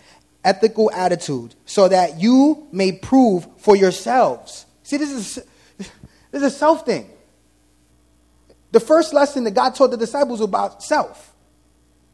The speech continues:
He says, "Listen, you can't do miracles.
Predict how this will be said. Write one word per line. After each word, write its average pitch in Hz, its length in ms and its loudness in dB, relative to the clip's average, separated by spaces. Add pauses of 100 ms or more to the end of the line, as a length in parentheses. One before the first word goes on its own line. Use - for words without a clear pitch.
(120)
He 285 120 -4
says, 240 260 2 (160)
"Listen, 254 320 -4 (560)
you 214 120 -4
can't 285 440 -4
do 277 140 6
miracles. 233 720 -2